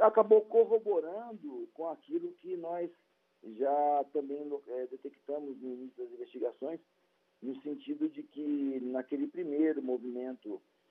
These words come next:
de, de paralisação total que teve no dia três de outubro, que de fato foi efetivamente um atentado, uma sabotagem feita contra o sistema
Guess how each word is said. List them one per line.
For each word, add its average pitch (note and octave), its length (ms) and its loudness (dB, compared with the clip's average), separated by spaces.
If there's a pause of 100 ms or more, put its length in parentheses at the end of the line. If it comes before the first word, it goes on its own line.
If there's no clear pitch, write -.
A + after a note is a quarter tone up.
(200)
de, G#2 460 -6
de G#2 160 -10
paralisação A2+ 640 -4
total A#2+ 560 2
que - 100 -20
teve A2+ 300 -6
no A2 100 -8
dia A2 180 -6 (120)
três A2+ 260 -4
de A2+ 80 -14
outubro, C#3 520 -4 (600)
que C#3 80 -16
de E3 160 -8 (140)
fato D3+ 520 0 (600)
foi D3+ 280 -2 (160)
efetivamente C#3 1300 -10
um A2+ 160 -8
atentado, C3 880 -2 (120)
uma A2+ 220 -14 (120)
sabotagem B2 760 -2 (200)
feita A2 420 -10 (480)
contra B2 560 -4
o A#2 120 -2
sistema G#2+ 1160 -6